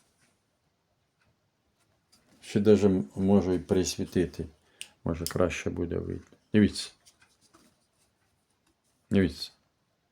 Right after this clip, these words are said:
Бачите, що тут робиться?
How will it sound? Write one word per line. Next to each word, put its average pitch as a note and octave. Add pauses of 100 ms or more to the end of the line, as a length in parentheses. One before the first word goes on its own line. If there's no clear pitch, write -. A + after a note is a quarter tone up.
(640)
Бачите, C#3+
що -
тут -
робиться? E2